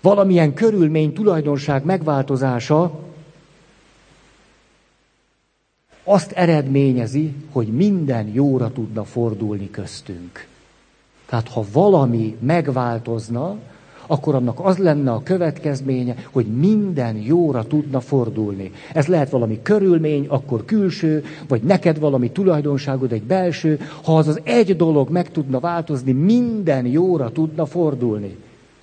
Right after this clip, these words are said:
A tapasztalat egyáltalán nem igazolja ezt. Tudjuk azt, alkoholbeteg férfi. És a feleség hányszor mondja, "Végre letennéd a poharat, megint szépen tudnánk élni."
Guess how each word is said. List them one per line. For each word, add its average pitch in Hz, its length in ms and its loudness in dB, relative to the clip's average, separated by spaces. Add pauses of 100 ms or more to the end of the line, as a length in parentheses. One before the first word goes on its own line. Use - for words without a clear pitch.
(520)
A 139 120 2
tapasztalat 147 640 2
egyáltalán 151 640 0
nem 131 160 0
igazolja 117 520 -2
ezt. 104 240 -10 (440)
Tudjuk 151 360 2
azt, 147 320 -2 (420)
alkoholbeteg 131 960 2
férfi. 110 600 -6 (1600)
És - 60 -18
a 117 60 -4
feleség 139 440 0
hányszor 156 560 -2
mondja, 131 420 -2 (460)
"Végre 147 440 0
letennéd 135 680 -2
a 113 40 -2
poharat, 123 640 -6
megint 147 480 -2
szépen 127 680 -2
tudnánk 117 520 -6
élni." 95 460 -8